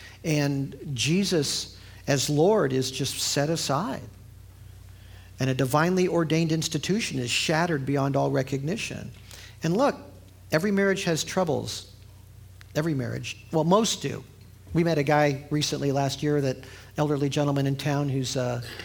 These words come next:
he's widowed now. He was married to his wife for probably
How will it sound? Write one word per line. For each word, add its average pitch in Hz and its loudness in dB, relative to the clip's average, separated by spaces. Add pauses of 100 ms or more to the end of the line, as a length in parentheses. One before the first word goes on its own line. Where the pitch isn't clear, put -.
(240)
he's 147 4
widowed 165 6
now. 135 2
He 147 2
was 139 -4
married 147 0
to 139 0
his 135 -2
wife 135 0
for 131 -4 (240)
probably 160 -2